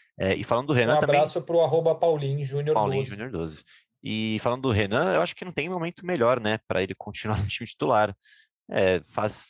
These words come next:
Speaker 1: jogos decisivos, jogos grandes, ele tá jogando ao lado de, de dois bons zagueiros ali, o time tá encaixado. É um, é um cenário positivo pro garoto crescer.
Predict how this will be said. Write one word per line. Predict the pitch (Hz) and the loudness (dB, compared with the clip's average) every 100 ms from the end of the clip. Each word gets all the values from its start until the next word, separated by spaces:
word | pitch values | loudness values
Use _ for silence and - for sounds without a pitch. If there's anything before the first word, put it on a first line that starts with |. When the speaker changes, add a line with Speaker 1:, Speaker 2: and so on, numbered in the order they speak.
| - - | -20 -2
Speaker 1:
jogos | 113 117 104 | -2 0 -2
decisivos, | 110 107 98 139 123 101 | -4 -4 -2 0 0 0
jogos | 110 107 | -2 -2
grandes, | 95 113 135 135 107 | -2 0 0 -2 -4
ele | 98 | -4
tá | 101 101 | -2 -2
jogando | 101 107 | 0 0
ao | 101 | 0
lado | 101 90 | -2 -2
de, | 92 92 87 - | -8 -8 -8 -12
de | - | -4
dois | 101 87 | -4 -2
bons | 98 92 | -4 -2
zagueiros | 95 80 98 98 | -2 0 0 0
ali, | 90 85 104 110 | -2 -4 -6 -6
o | |
time | - 98 92 | -8 -16 -10
tá | 95 | -8
encaixado. | 92 85 - 85 95 110 107 _ - - _ _ | -6 -6 -2 -2 -2 -4 -8 _ -20 -20 _ _
É | - | -6
um, | 90 98 92 85 87 _ | -4 -6 -12 -16 -20 _
é | 92 | -10
um | |
cenário | 92 104 95 98 101 92 85 82 _ - _ _ | -4 -2 2 2 2 0 -2 -6 _ -20 _ _
positivo | 143 151 - - 127 120 110 _ | -4 -2 -6 -4 -2 -2 -4 _
pro | - 110 | -6 2
garoto | 107 101 - - | 2 2 -4 -2
crescer. | 120 113 - 95 | -2 -2 -2 0